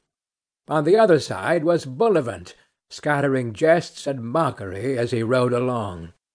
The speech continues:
Dudley came behind with a downcast look, dreading, as well he might, to meet the indignant gaze of the people, who beheld him, their only countryman by birth, among the oppressors of his native land.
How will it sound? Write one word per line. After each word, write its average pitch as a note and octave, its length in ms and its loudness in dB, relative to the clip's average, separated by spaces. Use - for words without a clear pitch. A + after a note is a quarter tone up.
Dudley G#2+ 560 2
came A#2+ 300 -2
behind A2+ 600 0
with B2 160 0
a B2+ 80 -2
downcast C3 840 -2
look, B2 420 -4
dreading, E3+ 680 4
as D#3 260 2
well D#3+ 360 2
he D#3+ 240 2
might, D3+ 880 -4
to C#3+ 140 0
meet G3+ 280 2
the E3 140 4
indignant F3+ 760 0
gaze D3 500 2
of D#3 120 0
the D#3+ 100 2
people, D#3+ 560 -4
who C#3+ 120 0
beheld F3+ 540 4
him, E3 420 0
their D3 220 2
only D#3+ 260 2
countryman B2 580 -2
by G2+ 240 -6
birth, D3+ 800 -2
among E3+ 460 0
the F3+ 140 2
oppressors D3 840 -2
of A#2 160 -2
his B2 300 -4
native B2 340 -6
land. G#2+ 580 -10